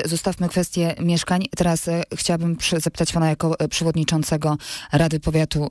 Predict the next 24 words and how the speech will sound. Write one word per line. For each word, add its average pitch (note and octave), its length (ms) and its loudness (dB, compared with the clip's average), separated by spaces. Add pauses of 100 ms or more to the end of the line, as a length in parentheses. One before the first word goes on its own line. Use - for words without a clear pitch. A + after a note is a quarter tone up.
e, C#3 140 2 (100)
Nyskiego D#3+ 640 0 (100)
o D3 400 2 (240)
Paczków. - 540 -2 (400)
E, C3+ 220 4 (100)
wczoraj, E3+ 520 2
e, C#3+ 220 0
burmistrz D#3+ 580 0
Paczkowa D#3 460 0
na D3+ 60 0
naszej D3 260 2
antenie D#3 320 2
mówił, D3+ 320 2
że C#3+ 300 2
gmina D3+ 260 0
jest C#3+ 220 -2 (100)
marginalizowana, C#3 800 2
jeżeli B2 220 0
chodzi C3 260 0
o B2 60 2
powiatowe C#3 580 2 (260)
inwestycje. D#3 600 2
Taka D3+ 460 0
rezolucja D3 840 2